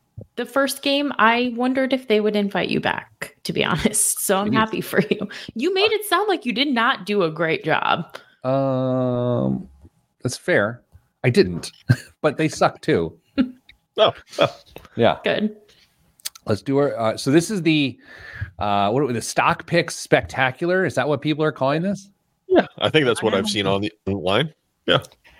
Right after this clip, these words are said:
Speaker 2: Okay, so we're gonna do that, Stock Picks Spectacular. And that will be the review of last year's stock picks,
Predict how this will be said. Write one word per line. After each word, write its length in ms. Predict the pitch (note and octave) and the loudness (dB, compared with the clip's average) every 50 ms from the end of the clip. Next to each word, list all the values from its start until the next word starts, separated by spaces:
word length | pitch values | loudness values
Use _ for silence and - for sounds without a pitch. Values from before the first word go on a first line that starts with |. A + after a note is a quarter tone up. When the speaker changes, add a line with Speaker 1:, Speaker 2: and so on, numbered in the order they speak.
| - _ _ _ _ - | -20 _ _ _ _ -4
Speaker 2:
Okay, 220 | G2+ - - D#2+ | -2 0 0 -2
so 160 | - - - | 0 -2 -4
we're 60 | F2 F#2+ | -2 0
gonna 100 | G2+ G2 | 0 0
do 200 | G2 C3 D3+ D3 | 0 0 0 2
that, 280 | A#2+ F#2+ F#2 G2 - | 2 2 0 0 -4
Stock 340 | - - - G2 - - - | -6 0 2 2 2 2 0
Picks 220 | - B2+ B2 - | -2 -2 -2 -4
Spectacular. 800 | - - - C3 - - - D2+ C#2+ - - C#2 C2+ C#2 G2 - _ _ - - - - - - - _ _ _ - | -6 -2 -2 -2 0 0 -2 -2 -2 -2 -2 -2 -2 -2 -4 -6 _ _ -10 -10 -10 -20 -20 -20 -20 _ _ _ -2
And 260 | G#2+ G2+ G2 F#2+ F#2+ | 0 2 2 2 2
that 160 | G2 G2+ G#2 | 2 2 2
will 120 | G#2 G2+ F#2+ | 2 0 0
be 260 | F2 G2+ F#2+ F2+ F2+ | 0 0 0 0 2
the 80 | F#2 | 2
review 340 | F#2 F2 E2+ D#2+ F#2+ G#2+ A#2+ | 2 0 0 0 0 0 0
of 120 | B2 G2 G2 | 0 0 0
last 340 | G#2 G#2 A#2 B2+ - - | 2 2 2 0 -2 -4
year's 140 | D3 C#3+ C#3 - | -4 -4 -4 0
stock 260 | - B2+ B2 B2 - | 2 2 2 2 0
picks, 480 | - B2 A#2+ A#2+ B2 - - - - | -2 -2 -2 -2 -4 -10 -14 -14 -16